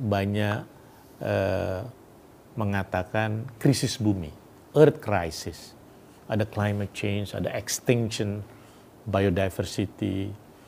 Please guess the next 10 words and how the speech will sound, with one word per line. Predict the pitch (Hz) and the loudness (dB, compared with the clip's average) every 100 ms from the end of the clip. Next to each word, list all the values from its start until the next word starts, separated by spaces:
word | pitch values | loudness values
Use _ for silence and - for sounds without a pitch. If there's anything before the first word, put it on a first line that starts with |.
| - - - - | -20 -20 -14 0
dan | 110 107 107 110 110 - | 6 6 6 4 2 -2
banyak | 139 110 110 123 131 143 - - - | 2 4 6 6 4 0 -10 -20 -2
para | 101 101 | 0 0
ahli, | 120 104 - 110 104 98 151 - - - - - - | -2 -6 2 4 4 2 -6 -14 -20 -20 -20 -16 -6
eh, | 101 95 92 95 95 | -2 -2 -2 -4 -4
di | 95 101 | -2 -2
seluruh | - 113 101 | 0 2 2
dunia | 98 101 113 131 104 | 2 2 2 2 2
itu | 92 110 | 0 -4
mengatakan | 101 90 - 98 | -4 -4 -4 -6